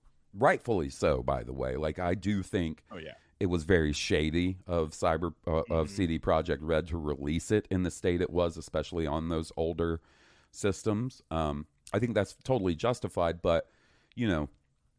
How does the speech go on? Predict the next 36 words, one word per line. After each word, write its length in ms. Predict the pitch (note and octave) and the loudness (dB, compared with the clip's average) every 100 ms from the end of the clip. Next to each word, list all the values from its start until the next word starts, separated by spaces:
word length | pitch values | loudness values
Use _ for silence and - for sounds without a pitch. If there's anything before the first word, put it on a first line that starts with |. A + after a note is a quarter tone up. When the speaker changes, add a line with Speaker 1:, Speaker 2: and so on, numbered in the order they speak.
| _ | _
Speaker 1:
when 300 | G#2 G#2 G#2+ | -6 0 2
I 160 | F#2+ C#3 | 4 4
was 220 | C3+ G#2 | 2 -2
playing 340 | - G2 F2 | -2 0 0
it 100 | F2+ | -2
when 160 | F2+ F2+ | -2 -2
it 120 | E2 | -2
first 320 | - E2 - - | 0 0 0 -4
released, 480 | E2 D#2 D2+ - | -4 -2 -2 -2
I 80 | E2+ | -2
had 140 | F2 E2+ | 0 0
a 20 | |
very 260 | F2 E2 | 2 2
similar 400 | D2+ F#2+ E2 D#2 | 0 -2 -2 0
experience 640 | D2 - - E2+ D#2+ C#2+ - | -2 -4 -4 -2 0 -2 -8
to 120 | - | -6
you, 80 | F2 | -4
Randy. 400 | E2 D#2+ D#2 D#2+ - | -2 -2 -2 -2 2
I 60 | |
was 160 | C#3 D3 | 2 2
playing 240 | - G#2+ | 0 0
it 100 | F#2 | 2
on 140 | E2+ D#2 | 0 -2
the 100 | C2+ | -6
Series 480 | - F2 D2 C#2 - | -6 -4 -4 -6 -6
X, 340 | E2+ E2 - - | -4 -4 -6 -6
though, 420 | F#2+ F#2 F#2+ G#2+ - _ _ _ _ - | 2 4 4 0 -6 _ _ _ _ -10
um, 260 | D#2 D2+ | -8 -4
not 220 | E2 E2 - | -4 -4 -4
P 160 | F2+ | -6
C, 260 | - F2 E2 | -4 -4 -2
but 300 | F2 E2 - | 2 0 0
the 140 | F#2+ | -4
Series 400 | - C#3+ A#2+ F2 | -2 0 2 2
X 240 | F2 E2 - | 2 0 -4
version 720 | - E2+ E2 D#2+ C#2 C#2 C2 | -2 0 2 0 -4 -8 -10